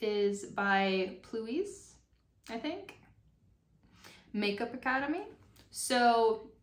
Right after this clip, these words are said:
it hasn't come out yet, so there's no price yet.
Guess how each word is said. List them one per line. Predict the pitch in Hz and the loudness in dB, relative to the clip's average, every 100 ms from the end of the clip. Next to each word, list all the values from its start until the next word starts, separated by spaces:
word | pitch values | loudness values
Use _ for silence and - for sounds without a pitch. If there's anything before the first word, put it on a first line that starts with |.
| _ _ _ _ _ - - - | _ _ _ _ _ -20 -14 -8
it | 214 | 4
hasn't | 262 349 320 | 4 4 2
come | 262 | 4
out | 190 165 175 | 4 2 2
yet, | 170 170 | -2 -2
so | - 208 | -4 -4
there's | 214 226 | -2 -2
no | 269 | -4
price | - 233 208 202 - | 0 2 2 0 -6
yet. | 151 - | -8 -8